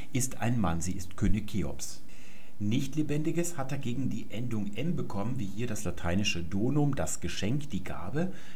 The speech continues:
Da hat man dann ein M dran gehängt. Irgendwann entstand nun der Wunsch, auch speziell etwas Weibliches zum Ausdruck bringen zu können. Und da hat man sich dann überlegt, dass man ein A anhängt.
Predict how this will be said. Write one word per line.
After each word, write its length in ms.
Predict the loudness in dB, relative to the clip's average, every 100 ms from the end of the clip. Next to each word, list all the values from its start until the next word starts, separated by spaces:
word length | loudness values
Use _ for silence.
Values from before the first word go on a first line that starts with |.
| -2
Da 80 | 0
hat 200 | 0 0
man 140 | 0
dann 140 | 0
ein 160 | 0 0
M 260 | 0 0 0
dran 280 | 0 -2
gehängt. 440 | -2 -2 -2 -2 -2 -2 -2 -2 -2 -2 -2 -2 -2 -2 -2 -2 -2 -2 -2 -2 0
Irgendwann 540 | 2 2 2 2 2
entstand 540 | 0 0 0 2 2 2
nun 180 | 2
der 220 | 2 2 4
Wunsch, 400 | 6 6 4 0 -2 -2
auch 300 | 0 2 2 2
speziell 720 | 2 4 4 4 0 2 2
etwas 440 | 0 0 0 0 0
Weibliches 600 | 0 0 0 0 0 2
zum 220 | 0 2
Ausdruck 500 | 6 8 8 6 0
bringen 300 | 0 0 0
zu 140 | 0
können. 360 | 0 2 2 0 0 0 0 -2 -2 0
Und 220 | 0 0
da 260 | 0 0
hat 200 | 0 0
man 120 | 0 0
sich 160 | 0
dann 220 | -2 -2
überlegt, 500 | -2 -2 0 -2 -2 -2 -2 -2
dass 240 | -2 -2
man 300 | 0 0 0 -2
ein 300 | -2 0 0
A 240 | -2 -2 -2
anhängt. 580 | -2 0 0 -2 -2